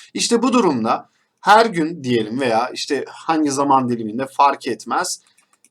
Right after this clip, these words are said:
bir hava sıcaklığı ölçümü yapıyorsunuz ve mesela günlük diyelim, işte günlük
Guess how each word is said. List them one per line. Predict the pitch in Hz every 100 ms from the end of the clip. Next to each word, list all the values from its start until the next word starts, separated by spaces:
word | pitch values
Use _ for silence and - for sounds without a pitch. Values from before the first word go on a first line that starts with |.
| _
bir | 196 254
hava | 214 190 233
sıcaklığı | 220 202 175 139 - 120 120
ölçümü | 113 110 117 104
yapıyorsunuz | 147 - 202 196 202 190 196 -
ve | 185 190 -
mesela | 190 175 165
günlük | 170 180 190 185 175
diyelim, | - 117 147 170
işte | - 151
günlük | 147 175 165 180